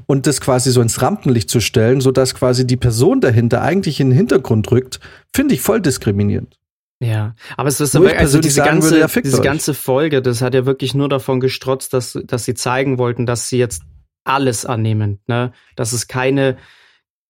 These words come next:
Speaker 2: keine, ähm, Aufnahmekriterien mehr gibt, ne? Ich mein, äh, es gibt ja jetzt auch, sag ich mal, kurvigere Models. Es gab eine, die war super klein, die haben sie zwar direkt wieder gekickt, aber sie war klein.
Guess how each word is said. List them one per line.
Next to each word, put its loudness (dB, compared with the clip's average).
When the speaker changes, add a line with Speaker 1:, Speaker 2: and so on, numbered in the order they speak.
Speaker 2:
keine, 0
ähm, -2
Aufnahmekriterien -2
mehr 0
gibt, -6
ne? -2
Ich -2
mein, -2
äh, -20
es -8
gibt -2
ja 4
jetzt 2
auch, -4
sag -4
ich -4
mal, 0
kurvigere -2
Models. 0
Es -6
gab -4
eine, 0
die -4
war -2
super -4
klein, -2
die 2
haben 0
sie -2
zwar -2
direkt -2
wieder -2
gekickt, -6
aber -4
sie -2
war -2
klein. -2